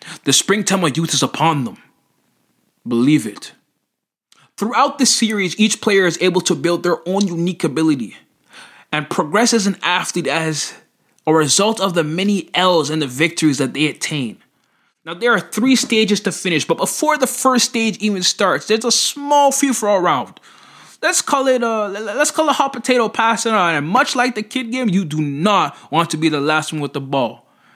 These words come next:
But let's just say Isagi gets his revenge. After this,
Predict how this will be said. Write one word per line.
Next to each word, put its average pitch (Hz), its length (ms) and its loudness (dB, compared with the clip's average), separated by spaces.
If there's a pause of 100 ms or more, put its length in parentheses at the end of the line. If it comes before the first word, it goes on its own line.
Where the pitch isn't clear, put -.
(460)
But 240 100 0
let's 294 240 0
just 285 220 -2
say 269 220 -2
Isagi 233 460 2
gets 220 220 0
his 208 160 -2
revenge. 170 540 -4 (3500)
After 285 340 0
this, 208 480 -2